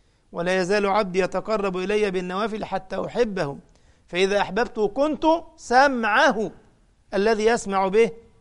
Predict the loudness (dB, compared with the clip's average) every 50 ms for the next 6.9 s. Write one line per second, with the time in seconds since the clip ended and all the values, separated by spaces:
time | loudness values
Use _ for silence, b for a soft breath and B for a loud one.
0 | _ _ _ _ _ _ _ _ 0 0 2 2 2 2 2 2 0 0 2 2
1 | 0 0 0 0 0 0 0 -2 -2 -2 0 0 0 0 0 2 0 0 0 0
2 | 0 0 0 B B B B _ -6 -2 0 2 2 2 2 2 0 0 0 0
3 | -2 -2 -2 -2 -2 -2 0 0 0 2 0 0 -2 -2 -4 -6 -6 -4 0 2
4 | 2 2 2 -2 -10 -20 _ _ _ _ _ _ _ _ _ _ _ _ _ -12
5 | -10 -6 -4 -2 0 0 2 4 4 4 2 0 -2 0 0 0 2 2 0 0
6 | 0 0 -2 -4 -2 -2 -2 0 0 0 2 2 0 0 -4 -16 -20